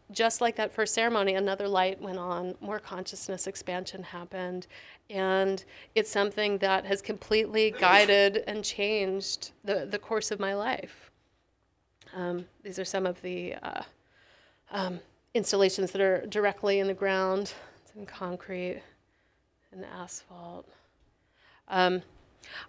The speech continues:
I, I, so by the way, so when I was making these works, especially the more delicate ones,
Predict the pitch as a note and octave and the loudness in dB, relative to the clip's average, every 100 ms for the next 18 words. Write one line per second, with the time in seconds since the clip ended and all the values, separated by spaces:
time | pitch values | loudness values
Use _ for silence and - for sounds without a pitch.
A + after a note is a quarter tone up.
0 | _ A#3+ C#4 D#4+ - C4 A#3+ - D4 C4+ | _ 6 8 6 6 6 6 6 6 8
1 | C#4+ D#4 C#4 G#3 - A#3+ A3+ A3 A3+ A#3+ | 8 10 10 8 8 8 8 6 4 4
2 | B3+ B3+ B3 C4 D4 D#4 D4+ A#3+ A3+ G#3 | 6 6 6 6 4 4 4 6 4 2
3 | A3 G3+ A3 G3 - - A3+ - A3+ G#3 | 0 4 4 4 0 0 0 2 0 2
4 | G3+ F#3 F#3 G3 G3 G#3+ G#3 G#3+ G3 F#3 | 2 0 0 0 -2 -2 -4 -4 0 0
5 | F3+ F3+ | 0 -4